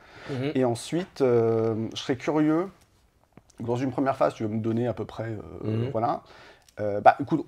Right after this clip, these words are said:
Speaker 2: partons déjà sur les, les, donc, est-ce que c'est plutôt en mouvement, en partie du corps ?
Speaker 1: C'est
Speaker 2: Comment tu
Speaker 1: plus
Speaker 2: le
Speaker 1: en partie du corps. C'est le, c'est le, c'est un P P L classique au final. Lundi, je fais, enfin, avant.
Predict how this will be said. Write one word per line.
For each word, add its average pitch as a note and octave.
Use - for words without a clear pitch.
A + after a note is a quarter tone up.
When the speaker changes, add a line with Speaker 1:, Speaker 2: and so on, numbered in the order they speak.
Speaker 2:
partons G3
déjà F3+
sur D#3+
les, A#2+
les, A#2+
donc, A2+
est-ce -
que F3+
c'est E3
plutôt D3
en C3
mouvement, D3
en C#3
partie B2
du A#2+
corps ? E3+
Speaker 1:
C'est -
Speaker 2:
Comment D3
tu D3
Speaker 1:
plus A#2+
Speaker 2:
le A2+
Speaker 1:
en A#2
partie A#2
du A#2
corps. G#2+
C'est A#2
le, A2+
c'est A2
le, G#2+
c'est A2+
un G#2+
P C#3
P D3+
L A#2+
classique A#2
au A2
final. A#2
Lundi, A#2+
je B2
fais, A2
enfin, -
avant. A#2+